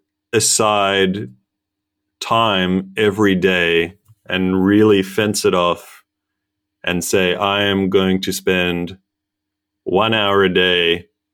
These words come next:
learning all the openings in chess."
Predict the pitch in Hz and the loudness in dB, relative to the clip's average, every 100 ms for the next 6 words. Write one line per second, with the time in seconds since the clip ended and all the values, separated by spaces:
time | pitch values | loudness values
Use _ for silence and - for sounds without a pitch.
0 | _ _ _ _ - 92 95 90 90 87 | _ _ _ _ -10 -2 0 0 0 0
1 | 90 85 85 92 87 82 87 85 92 82 | 2 2 0 -4 -6 -6 -8 -4 -2 -2
2 | - - | -4 -12